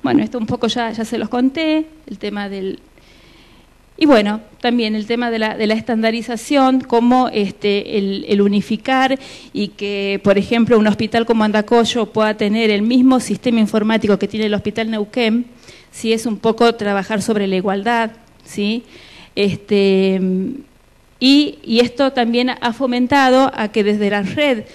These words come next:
de laboratorios de la Subsecretaría de Salud se trabaje con equipos de calidad que permitan estandarizar unidades de medida, codificación de las prácticas, este, cómo identificar los distintos tipos de muestras de manera,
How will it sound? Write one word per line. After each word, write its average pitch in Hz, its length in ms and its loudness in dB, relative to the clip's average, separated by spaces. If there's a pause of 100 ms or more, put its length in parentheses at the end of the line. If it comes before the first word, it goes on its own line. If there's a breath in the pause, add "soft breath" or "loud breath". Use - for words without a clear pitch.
(260 loud breath)
de 220 140 -2
laboratorios 220 680 4
de 202 80 4
la 202 80 2
Subsecretaría 220 640 0
de 233 80 2
Salud 262 400 2 (220 loud breath)
se 220 120 -4
trabaje 220 380 2
con 220 160 0
equipos 220 340 0
de 214 120 0
calidad 226 500 2
que 233 140 -2
permitan 214 420 -4
estandarizar 208 800 0 (240 loud breath)
unidades 208 500 4
de 208 120 2
medida, 233 680 0
codificación 196 600 -2
de 208 100 -2
las 196 140 -6
prácticas, 214 840 -2 (360 loud breath)
este, 196 560 0
cómo 240 220 4
identificar 233 540 0
los 226 100 2
distintos 202 280 -2
tipos 220 240 -4
de 196 120 0
muestras 220 540 0
de 190 100 -2
manera, 202 520 0